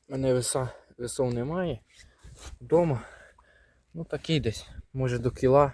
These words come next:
може, нема. Ну, гарненький, друзі, красавчик такий. Класний, дивіться, який розкрас в нього. Ах, хороший такий короб. Айда, пливи, підростай. Клич когось більшого, друзі.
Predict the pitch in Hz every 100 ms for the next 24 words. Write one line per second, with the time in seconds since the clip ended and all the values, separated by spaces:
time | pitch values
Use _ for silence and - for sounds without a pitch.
0 | - 110 104 104 107 123 131 - _ _
1 | _ 120 110 131 127 120 104 92 95 101
2 | 95 98 110 - 127 113 - - 113 120
3 | 104 _ - _ _ - - - 123 123
4 | 110 113 113 117 - 104 - 113 107 -
5 | 110 107 - 104 - - _ - - _
6 | _ _ _ - - 110 104 104 - -
7 | - - - 113 107 107 98 - - -
8 | - - 107 104 - - - - _ -
9 | 117 131 110 98 _ _ _ _ _ -
10 | - 147 139 156 147 - - - - -
11 | - - - - - - 123 117 117 -
12 | 151 151 - - - - - - - -
13 | - - - - - - - - 131 139
14 | - 135 117 120 120 - 110 110 123 120
15 | -